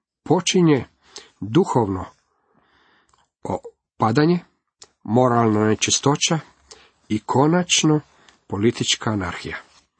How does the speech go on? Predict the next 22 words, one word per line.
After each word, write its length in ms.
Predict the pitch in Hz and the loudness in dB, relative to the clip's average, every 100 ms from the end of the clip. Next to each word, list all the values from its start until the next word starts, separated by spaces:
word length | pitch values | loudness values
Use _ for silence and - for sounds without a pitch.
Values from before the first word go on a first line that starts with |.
| - - - _ | -20 -20 -20 _
Na 100 | - | -10
taj 280 | - 165 180 | -4 0 2
način 440 | 151 160 - 151 - - | 2 2 2 0 -2 -4
svaki 600 | - 113 156 - - - _ _ _ _ _ _ _ _ - | -4 0 0 -2 -8 -12 _ _ _ _ _ _ _ _ -10
narod 580 | 98 101 113 143 156 - _ - - - | -4 0 2 2 0 -4 _ -20 -10 -2
ide 200 | 127 127 | 0 0
prema 400 | - 117 104 - - | 0 -2 -2 -6 0
izlazu 640 | 127 143 165 151 135 127 - _ _ | 0 2 2 2 2 0 -2 _ _
sa 160 | - - | -8 -4
scene 540 | - - 123 127 120 - | -2 0 2 2 0 -6
velikih 480 | 104 104 101 101 95 | -4 -2 -2 -4 -6
naroda. 480 | 92 - - - - _ _ - - - - _ - | -6 -8 -12 -18 -20 _ _ -20 -20 -20 -20 _ -12
Svećenici 800 | - 139 147 156 147 135 - 135 113 | -2 0 2 4 2 2 0 0 -2
ne 140 | 107 | -2
govorahu: 760 | 107 101 101 117 135 - 139 - | -2 -2 0 2 0 0 -4 -4
„Gdje 320 | 107 - 202 | -10 0 2
je 220 | 190 104 | 2 0
Jahve?” 400 | 104 - - - _ _ _ _ _ _ - _ _ _ _ _ - | 0 -4 -8 -14 _ _ _ _ _ _ -20 _ _ _ _ _ 0
Oni 400 | 135 175 180 - _ _ _ - _ _ | 2 4 0 -4 _ _ _ -20 _ _
koji 200 | - 110 | -6 -2
su 200 | - 104 | -2 -2
bili 380 | 101 123 143 | 0 2 2